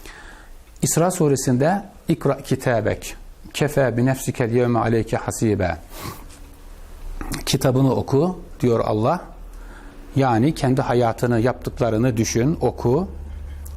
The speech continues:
Çünkü hesap görücü olarak sen sana yetersin.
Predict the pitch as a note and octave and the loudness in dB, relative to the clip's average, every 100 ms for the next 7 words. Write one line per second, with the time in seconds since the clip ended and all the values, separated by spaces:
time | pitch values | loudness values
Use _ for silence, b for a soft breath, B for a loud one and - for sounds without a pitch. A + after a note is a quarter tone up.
0 | - - C3+ G#2 - C#3 F3 - B B | -10 -2 0 2 2 2 0 -4 B B
1 | - B2 - D#3 - A#2+ A2+ A2+ A2 A2 | -6 -2 0 0 0 2 2 2 2 2
2 | A#2+ F3 - - - - - - - B2+ | 2 0 -4 -14 -16 -12 -4 -2 2 2
3 | C3 D#3+ F#3 - - - - B2 A#2+ C#3 | 4 2 0 -4 -8 -4 0 2 2 2
4 | F3+ F#3+ - A2 A2 G#2+ G2 - F#2+ | 0 -2 -2 0 0 0 -2 -4 -6